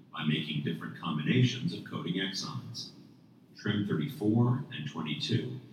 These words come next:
help mediate the antiviral activity of interferon, offer insight into the fight against H I V. Our tour ends with another cluster of nine olfactory receptor genes.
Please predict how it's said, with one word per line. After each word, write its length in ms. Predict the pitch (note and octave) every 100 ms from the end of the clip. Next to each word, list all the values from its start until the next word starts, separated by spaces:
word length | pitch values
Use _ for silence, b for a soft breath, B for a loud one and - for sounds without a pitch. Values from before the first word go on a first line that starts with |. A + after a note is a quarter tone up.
| - -
help 300 | B2 - -
mediate 520 | A#2 G#2 G2 G2 G2
the 140 | - F2
antiviral 720 | - - - - - - -
activity 480 | - - D#2+ - E3
of 140 | -
interferon, 800 | F3 - - - B2 - - - - - - - - - -
offer 340 | - - - -
insight 460 | G#3 - - -
into 200 | E2 D#2+
the 80 | -
fight 240 | - F2+ E2
against 420 | D#2+ D2 - - D#2+
H 200 | - -
I 100 | - -
V. 280 | F3 A#2+ - - - - - - - - - - - -
Our 220 | B2 C#3+
tour 400 | - G#2+ G2 F#2 - F2
ends 400 | D2+ - - E2
with 140 | E2
another 380 | E2 F2 - E2+ -
cluster 360 | - - - A2
of 260 | - -
nine 480 | D2+ E2+ - G#2 -
olfactory 640 | F#2+ - E2 D#2+ F2 E2+ E2
receptor 480 | - - E2 - -
genes. 600 | - - - - -